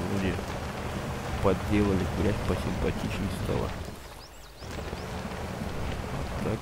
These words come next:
как бы немного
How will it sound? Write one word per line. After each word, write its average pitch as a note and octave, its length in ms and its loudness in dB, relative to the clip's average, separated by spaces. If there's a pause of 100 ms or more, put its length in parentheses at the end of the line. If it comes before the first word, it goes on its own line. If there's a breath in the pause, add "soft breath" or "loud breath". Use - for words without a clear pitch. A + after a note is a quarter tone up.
как F#2 100 0
бы F#2+ 260 -2 (3750)
немного F#2+ 380 2